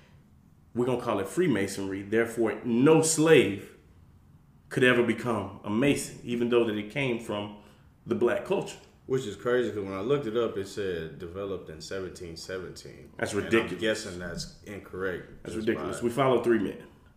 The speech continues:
Speaker 1: We follow, uh, at the beginning, we follow Hiram and Tyree, Hiram and Biff,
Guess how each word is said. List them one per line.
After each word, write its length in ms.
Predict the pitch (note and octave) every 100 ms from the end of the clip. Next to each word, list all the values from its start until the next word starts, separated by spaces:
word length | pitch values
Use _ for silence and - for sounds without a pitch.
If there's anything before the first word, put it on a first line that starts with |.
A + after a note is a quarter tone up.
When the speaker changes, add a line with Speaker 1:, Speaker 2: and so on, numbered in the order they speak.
| - - - - - - - -
Speaker 1:
We 80 | G#2
follow, 1120 | - G2 G2 F2+ F2+ F2+ - F#2 F2+ F#2+ -
uh, 480 | - - - - A2+
at 60 |
the 60 | A2
beginning, 340 | A2+ A#2+ A#2
we 80 | A2+
follow 320 | A2 G2 G2
Hiram 320 | G2+ A2 G#2
and 80 | G2+
Tyree, 360 | A2 G#2 C3+ C3+
Hiram 280 | A#2 G#2 G#2
and 80 | -
Biff, 180 | B2+